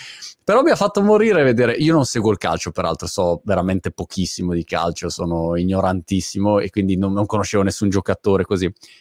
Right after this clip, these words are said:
Però vedere gli inglesi come affrontano la partita, no,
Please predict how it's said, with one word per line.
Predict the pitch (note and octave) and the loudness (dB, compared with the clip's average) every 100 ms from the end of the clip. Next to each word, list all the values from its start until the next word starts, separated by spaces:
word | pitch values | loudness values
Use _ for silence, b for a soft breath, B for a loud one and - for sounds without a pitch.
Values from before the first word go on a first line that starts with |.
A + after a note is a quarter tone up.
| b | b
Però | - C#4 | 0 2
vedere | E4 G#3 G#3 E3 | 2 2 4 4
gli | D#3 | 4
inglesi | F3 E3 F3+ F#3+ D3 A#2+ A2+ | 4 2 2 2 2 0 0
come | C3+ C#3 | 0 2
affrontano | B2+ - - F3 F#3+ E3+ E3 D3+ D3 D3 D3+ - _ - | 0 -4 -2 0 0 0 0 2 4 2 0 -6 _ -4
la | C3 B2 | -2 0
partita, | C3+ B2+ - D3 C#3 - B2 | -2 -4 -4 -4 -4 -2 0
no, | A#2+ B2 C3+ C3 B2+ | 2 2 2 0 -2